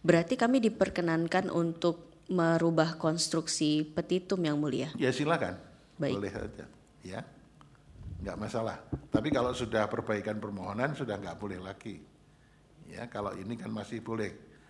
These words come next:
Speaker 2: Karena saran kita kan juga termasuk untuk memikirkan baik mulai dari kewenangan, legal standing, posita maupun di petitumnya masih boleh berubah, ya.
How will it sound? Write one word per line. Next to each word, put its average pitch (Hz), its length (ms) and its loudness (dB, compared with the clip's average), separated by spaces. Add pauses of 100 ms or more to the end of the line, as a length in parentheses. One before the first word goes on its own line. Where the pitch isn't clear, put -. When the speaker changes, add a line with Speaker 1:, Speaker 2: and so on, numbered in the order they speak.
Speaker 2:
Karena 113 320 -6
saran 110 400 0
kita 113 320 -4
kan 131 80 -2
juga 110 240 -6
termasuk 101 560 -8
untuk 104 320 -8
memikirkan 98 560 -10 (880)
baik 98 640 -4
mulai 101 400 -2
dari 98 320 -6
kewenangan, 104 880 -2 (800)
legal 104 240 -2
standing, 113 720 -2 (240)
posita 101 560 -6
maupun 101 400 -6
di 95 80 -10
petitumnya 98 720 -8
masih 104 320 -8
boleh 85 240 -12 (640)
berubah, - 640 -8
ya. 98 240 -8